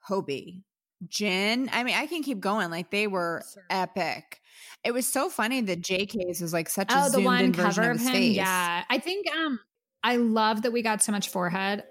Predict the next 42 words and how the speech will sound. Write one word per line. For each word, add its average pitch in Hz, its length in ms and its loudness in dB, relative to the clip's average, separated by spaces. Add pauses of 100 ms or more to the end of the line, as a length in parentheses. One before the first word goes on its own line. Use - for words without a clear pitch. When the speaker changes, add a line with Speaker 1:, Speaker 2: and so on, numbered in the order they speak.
(100)
Speaker 2:
I 208 60 2
love 190 240 0
the 202 80 0
clean 202 460 4
cut 196 360 -2
hair 185 580 -2
on 214 180 4
him. 226 440 4 (460)
Speaker 1:
Yeah. 185 180 -2
Speaker 2:
He 233 140 2
looks 214 200 -4
like 214 100 -2
a 208 60 -2
different 190 300 0
person. 185 500 2
He 208 160 4
looks 208 200 0
so 226 480 4
good. 185 520 0 (120)
Tay, 220 520 4
we 220 180 4
finally 208 420 4
know 190 420 2
where 190 180 0
that 185 220 0
one 185 160 2
selfie 185 460 2
that 185 100 2
he 190 120 4
posted 180 640 0
is - 240 0
from 180 640 0
with 185 140 -2
that 180 200 -2
silver 190 520 2
and 180 180 -4
black. 180 440 -2 (100)
Speaker 1:
<laughs> - 20 0 (460)
Speaker 2:
Uh, 190 380 2
he 208 380 -2
looks 202 200 0
Speaker 1:
Yeah. - 80 -8